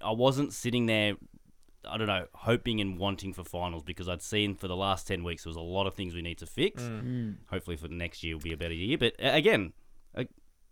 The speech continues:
Speaker 1: I keep saying it was a great season for Carlton. Even if we don't make finals, I'm still giving it, as a Carlton supporter, I still enjoyed that season.
Speaker 3: We will
Speaker 1: Give it a big
Speaker 3: assess,
Speaker 1: tick.
Speaker 3: we will assess them later in the, uh,
Speaker 2: What
Speaker 3: in the
Speaker 2: about you?
Speaker 3: podcast.
Speaker 2: What about yourself? You
Speaker 3: Uh,
Speaker 2: were there. How was, what was your
Speaker 3: uh,
Speaker 2: immediate reaction?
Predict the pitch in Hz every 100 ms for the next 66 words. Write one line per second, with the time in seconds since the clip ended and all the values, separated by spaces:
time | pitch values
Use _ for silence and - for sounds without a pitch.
0 | - - 123 - 104 80 69 95 87 101
1 | 104 - 104 104 95 95 104 147 85 101
2 | 117 117 92 107 101 110 104 87 - 90
3 | 123 151 110 101 - 110 - 98 95 92
4 | - 92 87 98 92 87 - 92 107 101
5 | - 85 76 82 76 - - 131 139 185
6 | 165 87 170 - 104 - - 123 139 160
7 | - 151 - 107 107 113 110 110 107 110
8 | 113 110 202 208 127 156 165 110 117 165
9 | 170 165 120 127 135 120 85 - 120 143
10 | 135 131 131 135 151 151 135 - 151 147
11 | 139 151 143 139 135 - 123 123 127 123
12 | 127 135 143 143 139 120 120 120 117 98